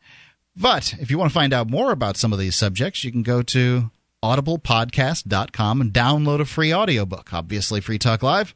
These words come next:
not the end of, uh, not, not the end-all, be-all of the discussion in this area. And, uh, you know, hey, if you want to get more facts, audiblepodcast dot com slash F T L.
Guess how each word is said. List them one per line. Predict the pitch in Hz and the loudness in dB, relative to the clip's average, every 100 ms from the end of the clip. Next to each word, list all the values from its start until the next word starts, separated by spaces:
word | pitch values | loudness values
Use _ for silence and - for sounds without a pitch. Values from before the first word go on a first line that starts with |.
| - | 0
not | 113 135 135 | 2 4 4
the | 131 | 2
end | 135 139 | 4 2
of, | 127 113 | 0 0
uh, | 120 117 113 113 | 0 2 0 0
not, | 123 139 - 143 | -2 -4 -8 -2
not | 143 | 0
the | 143 113 | 0 0
end-all, | 143 160 151 143 | 2 2 2 2
be-all | 123 139 160 175 180 | 2 2 2 2 0
of | 139 | 0
the | 127 | -2
discussion | 117 - 156 - 202 | -2 0 0 0 -2
in | 190 | -2
this | 190 190 | -2 0
area. | 190 214 254 - - - - _ _ | 0 0 -4 -10 -20 -20 -20 _ _
And, | 107 113 120 123 | 2 4 4 4
uh, | 123 120 | 2 2
you | 123 | 0
know, | 127 233 214 113 | -2 -4 -6 -2
hey, | 190 120 | 0 0
if | 104 | -2
you | 117 | 0
want | 127 | 0
to | |
get | 135 135 | 0 0
more | 139 | 0
facts, | 135 156 196 - - - | 2 0 0 -2 -6 0
audiblepodcast | 127 143 147 151 147 151 160 151 - | 2 2 0 2 0 2 0 0 0
dot | 123 123 | -2 0
com | - 135 135 | -2 0 0
slash | - 101 98 - - | 0 0 -2 -2 0
F | 131 - | -2 0
T | 131 123 | 0 2
L. | 123 | 2